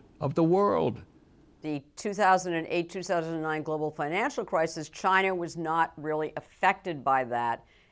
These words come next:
Speaker 2: and kept the world economy going. Now it's different, right?
Speaker 1: Exactly. Not only weren't they affected, they actually bailed out the world. They spent a lot of money on their road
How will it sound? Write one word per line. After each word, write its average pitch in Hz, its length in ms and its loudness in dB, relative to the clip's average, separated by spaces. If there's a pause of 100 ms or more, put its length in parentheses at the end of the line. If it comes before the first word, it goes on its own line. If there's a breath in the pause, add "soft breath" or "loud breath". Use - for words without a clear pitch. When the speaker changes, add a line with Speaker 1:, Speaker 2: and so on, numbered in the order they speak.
Speaker 2:
and 151 140 -4
kept 185 280 2
the 185 80 -2
world 170 500 0
economy 156 540 -4
going. 127 520 -4 (760)
Now 160 840 8
it's 160 220 -2
different, 202 480 2 (240)
right? 175 300 0 (480)
Speaker 1:
Exactly. 127 580 2
Not 170 260 4
only 196 240 4
weren't 147 400 4
they 127 160 4
affected, - 560 -2 (440 soft breath)
they 147 300 4
actually 165 580 2
bailed 135 600 2
out 120 320 -2
the 117 80 2
world. 104 500 0 (400 soft breath)
They 127 120 2
spent 151 320 0
a 160 60 4
lot 151 300 4
of 170 80 2
money 147 320 2
on 117 340 2
their 113 300 2 (340 soft breath)
road 147 640 4